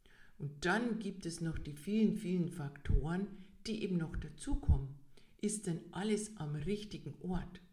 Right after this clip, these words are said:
Und diese Themen werden wir uns jetzt genauer anschauen. Natürlich könntest du jetzt ein Buch lesen und sagen, "Oh, toll, ich werde mal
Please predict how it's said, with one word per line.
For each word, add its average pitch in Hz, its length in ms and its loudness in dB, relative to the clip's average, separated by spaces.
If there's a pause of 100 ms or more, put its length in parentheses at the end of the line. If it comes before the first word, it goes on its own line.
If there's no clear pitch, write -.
(600)
Und 143 100 -4 (220)
diese 233 380 0 (2000)
Themen 165 560 2 (320)
werden 143 320 -4
wir 180 180 0
uns 170 220 0
jetzt 165 320 -6
genauer 151 500 -4
anschauen. 139 540 -4 (1900)
Natürlich 180 680 0
könntest - 400 12
du 160 40 2
jetzt 147 280 0
ein 143 160 2
Buch 214 320 8
lesen 151 300 -2
und 135 100 -4
sagen, 135 300 -4
"Oh, 285 500 2 (260)
toll, 202 460 12 (320)
ich - 220 -6
werde 202 260 4
mal 170 480 2